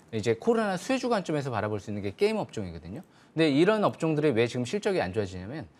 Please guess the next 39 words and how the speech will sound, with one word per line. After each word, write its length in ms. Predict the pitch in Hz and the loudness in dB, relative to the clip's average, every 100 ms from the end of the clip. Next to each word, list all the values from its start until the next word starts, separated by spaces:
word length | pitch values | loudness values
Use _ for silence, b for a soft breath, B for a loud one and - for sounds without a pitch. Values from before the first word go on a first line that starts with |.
| b b | b b
전반적으로 460 | 147 190 180 180 | 2 2 0 0
이제 140 | 139 135 | 2 0
코로나가 560 | - 240 240 220 185 | -2 -2 0 0 0
좀 140 | 180 156 | 0 0
이제 140 | 131 | -2
둔화되면서 760 | - 147 160 127 101 98 160 - b b b b | -2 0 0 -2 -4 -6 -8 -10 b b b b
이제 140 | 135 123 | -6 0
게임 220 | 233 240 | 2 2
수요가 300 | 233 220 190 | 4 2 2
좀 160 | 180 165 | 0 -2
이제 120 | 127 | -2
감소할 440 | - 120 143 170 | 0 0 2 -2
수 140 | 151 131 | -2 -6
있다 200 | - 117 | -4 -4
보니까 480 | 101 90 123 147 82 b b | -4 -10 -8 -10 -10 b b
그래서 260 | 190 190 180 | 2 2 0
지금 460 | 139 143 151 151 | -2 0 0 0
또 220 | 170 139 | 2 2
실적도 440 | 120 240 247 233 208 | 2 0 0 2 2
일 100 | 214 | 2
분기에 220 | 208 180 | -2 -4
좀 120 | 143 | -4
적자가 580 | 120 104 - 139 131 123 | -6 -8 0 0 2 -2
전환되다 480 | 117 117 113 107 98 | -2 -2 -2 -2 -4
보니까 420 | 87 85 147 110 b b | -6 -8 -8 -8 b b
안 180 | 98 143 | 2 4
좋은 140 | 180 | 2
부분이 220 | 156 127 143 | 0 -2 -2
있는 180 | 104 | -4
것 80 | 107 | -6
같은데 460 | 87 - 101 165 - B B B | -8 -8 -6 -6 -10 B B B
그래도 300 | - 208 233 | 4 6 6
블록체인 600 | 220 147 180 208 - 202 | 2 4 4 4 -2 -2
게임하면 580 | 190 208 202 185 220 269 - b b | 2 2 2 -2 -2 -4 -8 b b
위메이드를 560 | 135 175 226 226 196 190 | 2 4 6 4 2 2
빼놓고 600 | 226 247 247 - 240 233 | 4 2 0 -2 0 0
바라볼 340 | - 127 135 | 2 2 2
수는 180 | 123 156 | -2 -4
없거든요. 540 | 95 - 90 90 131 | -6 -8 -10 -10 -12